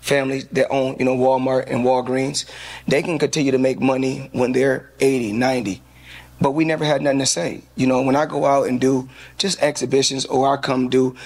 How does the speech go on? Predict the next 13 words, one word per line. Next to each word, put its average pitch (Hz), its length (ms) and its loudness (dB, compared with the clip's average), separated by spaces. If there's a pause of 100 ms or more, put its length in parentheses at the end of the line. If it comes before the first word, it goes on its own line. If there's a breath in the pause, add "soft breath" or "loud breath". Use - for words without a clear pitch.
(120 loud breath)
speaking 165 400 2
engagements 135 640 0
or 135 160 2
I - 20 4
make 139 220 2
an 131 100 0
appearance, 143 460 0
then 139 140 2
it's 135 120 -2
like, 127 180 -4 (220 loud breath)
"Oh, 135 200 2
Floyd 143 280 0
Mayweather 135 460 2